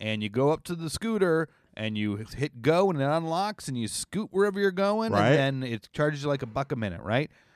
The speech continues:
Speaker 1: So what you're gonna do is you're gonna get jet <clears throat> skis left by the shore, activated by cell phone, charged by the minute.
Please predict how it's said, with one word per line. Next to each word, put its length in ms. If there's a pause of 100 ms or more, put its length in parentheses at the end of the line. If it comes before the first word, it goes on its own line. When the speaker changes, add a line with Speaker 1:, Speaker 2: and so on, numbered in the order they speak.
(220)
Speaker 1:
So 160
what 160
you're 80
gonna 160
do 400
is 140
you're 100
gonna 160
get 260
jet 320
<clears throat> 20
skis 440
left 260
by 140
the 140
shore, 360
activated 560
by 120
cell 320
phone, 340
charged 800 (320)
by 320
the 100
minute. 460